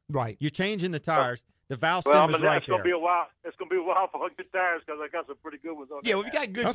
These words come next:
Speaker 1: tires,
Speaker 2: well,
Speaker 1: you wanna change the one, you can.
Speaker 2: yeah.
Speaker 1: It's just you gotta
Speaker 2: Just
Speaker 1: have to
Speaker 2: expect.
Speaker 1: understand that the other three probably aren't too, too far behind.
Speaker 3: I'll probably wait because that kind of money, and it, that's not a big deal 'cause I can check it with a tire.
Speaker 1: Well, yeah, I mean, like the way we did for ten thousand years before they had all
Speaker 2: Exactly.
Speaker 1: that.
Speaker 3: Right, right.
Speaker 1: <laughs>
Speaker 3: And another thing,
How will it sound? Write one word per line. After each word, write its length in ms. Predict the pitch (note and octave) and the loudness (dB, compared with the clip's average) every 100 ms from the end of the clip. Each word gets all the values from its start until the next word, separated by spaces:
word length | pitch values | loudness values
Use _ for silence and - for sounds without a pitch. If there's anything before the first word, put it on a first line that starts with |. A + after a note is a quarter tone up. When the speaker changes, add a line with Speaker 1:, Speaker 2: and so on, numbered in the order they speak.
| - | 2
Speaker 1:
tires, 220 | F#3 G3 | 2 2
Speaker 2:
well, 100 | G3 | 2
Speaker 1:
you 60 | |
wanna 140 | G3+ F3 | 0 -4
change 280 | G3 G3 D#3+ | -4 -4 -2
the 80 | |
one, 300 | E3+ E3+ F3 | -2 -2 -2
you 80 | E3 | -4
can. 160 | - E3 | -4 0
Speaker 2:
yeah. 220 | B3 F3 F3 | 2 0 -2
Speaker 1:
It's 120 | E3+ D#3+ | -6 -4
just 200 | G3 F3 | -4 -4
you 80 | |
gotta 200 | E3+ E3+ | -2 0
Speaker 2:
Just 140 | F3+ F3 | 0 2
Speaker 1:
have 80 | F3+ | 0
to 40 | |
Speaker 2:
expect. 120 | E3+ G3 | 0 0
Speaker 1:
understand 380 | F#3 F3 E3+ D#3 | 0 0 -4 -6
that 100 | C#3+ | -6
the 100 | D#3 | -4
other 160 | D#3 | -4
three 320 | C3+ D#3+ D#3+ D3 | -4 -2 -2 -2
probably 300 | D3+ D3 C#3+ | -2 -4 -2
aren't 160 | C3+ - | -6 -6
too, 120 | D#3 | -6
too 160 | C#3+ C#3 | -6 -6
far 240 | C3+ B2 | -4 -2
behind. 380 | A2 A#2 A#2 A#2 - _ _ - | -2 -4 -4 -8 -12 _ _ -6
Speaker 3:
I'll 180 | D3+ F#3 | -2 0
probably 340 | G3 F3+ D3 | 2 2 0
wait 320 | C#3+ E3+ E3 | 0 0 -2
because 340 | C#3 - D3+ C3 _ _ _ | -8 -6 -4 -6 _ _ _
that 180 | D#3 E3+ | -4 -2
kind 180 | F3 D#3+ | -4 -4
of 60 | |
money, 460 | C#3+ D3+ D#3 D#3 C#3+ | -4 -6 -6 -8 -8
and 140 | C#3 C3 C#3+ | -8 -8 -8
it, 160 | C#3+ | -6
that's 180 | D3+ D#3 | -4 0
not 140 | F3+ E3 | 2 2
a 20 | |
big 260 | C#3+ D3+ | 0 -4
deal 160 | D#3 D#3+ | 0 0
'cause 140 | D3+ D3+ | 0 0
I 80 | D#3+ | -2
can 140 | B2+ - | -2 -6
check 140 | D3+ - | -6 -4
it 40 | |
with 180 | B2 B2+ | -8 -8
a 60 | - | -6
tire. 220 | C#3+ C3+ | -2 0
Speaker 1:
Well, 120 | C3 F3+ | 2 2
yeah, 280 | F3 D3 | 0 0
I 40 | D#3+ | -2
mean, 180 | F3+ F3 | -4 -2
like 220 | F3+ D#3+ | -2 -2
the 60 | D#3+ | -2
way 120 | F3+ | -2
we 100 | E3 | -2
did 140 | E3 - | -2 -4
for 60 | |
ten 200 | - E3 | -6 -6
thousand 320 | D#3 D3 C#3+ | -4 -4 -4
years 160 | D#3 D3+ | -4 -4
before 140 | D#3 C#3+ | -2 0
they 40 | |
had 200 | C3 D3+ | 4 4
all 140 | C#3+ C#3 | 4 0
Speaker 2:
Exactly. 600 | - - G#3 - C#3 G#3+ | -4 0 2 4 2 -2
Speaker 1:
that. 140 | - F3+ | -2 2
Speaker 3:
Right, 160 | F#3 D3+ | 2 2
right. 640 | F#3 E3 F3+ F3 - E3+ | -2 -2 -4 -4 -4 -4
Speaker 1:
<laughs> 40 | |
Speaker 3:
And 80 | F3 | -4
another 320 | F3 A3 G#3+ F3+ | 0 2 2 0
thing, 320 | F3+ E3+ | 0 0